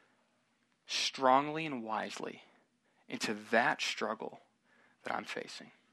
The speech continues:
Let me pray for us. Lord, thank you so much for this morning, and I thank you for these groups. And Lord, I pray that as we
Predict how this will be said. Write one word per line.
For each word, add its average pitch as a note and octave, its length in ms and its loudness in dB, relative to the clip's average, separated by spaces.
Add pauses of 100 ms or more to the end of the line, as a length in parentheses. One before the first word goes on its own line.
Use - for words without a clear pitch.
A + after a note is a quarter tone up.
(680)
Let A#2+ 80 -6
me - 40 -20
pray A2 120 -2
for - 160 -10
us. - 220 -12 (640)
Lord, C#3 160 4
thank D3+ 240 6
you C#3 40 0
so - 160 2
much C3 200 2
for C3+ 100 0
this - 220 -6
morning, A#2 280 4
and A2+ 60 6
I A2+ 60 2
thank B2 220 -2
you A#2+ 60 -6
for B2 120 -4
these A2+ 160 -6
groups. - 580 -8 (880)
And C3+ 100 4
Lord, C#3 180 12
I B2+ 120 12
pray D#3+ 320 10
that C3 140 6
as A#2+ 100 -6
we A#2 220 2